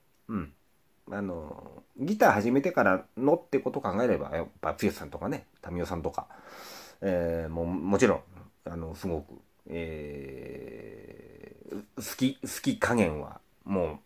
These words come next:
う負けないぐらい好きですけども、なんかね、なんか違うんですよ。アリスと谷村さんはね。ということで、えー、ここのとこね、あの、アルバムで言うと、海を渡る蝶っていう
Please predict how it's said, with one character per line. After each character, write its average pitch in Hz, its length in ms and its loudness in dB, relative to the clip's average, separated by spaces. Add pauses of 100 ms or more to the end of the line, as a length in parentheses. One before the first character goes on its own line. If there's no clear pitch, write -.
う 104 40 -2
負 87 100 4
け 104 100 4
な 95 120 2
い 87 40 2
ぐ 82 80 -2
ら 80 60 -4
い - 40 -10
好 - 100 -16
き 135 100 0
で 95 80 2
す - 120 -12
け 82 100 -10
ど 78 120 -10
も、 80 220 -4 (240)
な 185 140 4
ん 311 160 -2
か - 140 0
ね、 196 280 -2
な - 100 -4
ん 302 60 -4
か 208 80 -4
違 - 140 -8
う 92 140 -4
ん 80 40 -14
で 82 80 -18
す - 60 -20
よ。 - 100 -16 (220)
ア 90 120 0
リ 82 80 -2
ス - 120 -16
と 71 80 -8
谷 76 200 -6
村 69 180 -10
さ - 120 -16
ん - 120 -18
は 82 60 -16
ね。 - 100 -16 (1700)
と 226 80 8
い - 20 8
う - 20 8
こ 214 100 8
と 185 100 10
で、 - 200 4 (120)
え 87 1800 6
ー、 - 60 -20
こ - 120 -4
こ 269 100 8
の 262 60 6
と 262 80 10
こ 220 80 10
ね、 - 220 6 (140)
あ 127 80 4
の、 139 140 10
ア 170 40 12
ル 220 100 12
バ 247 100 12
ム 226 160 8
で 196 100 10
言 185 140 6
う 175 60 0
と、 170 180 10
海 233 240 12
を 98 120 12
渡 87 200 6
る 87 80 2
蝶 - 280 0 (420)
っ - 20 -20
て 95 80 -2
い 78 100 0
う 69 100 -8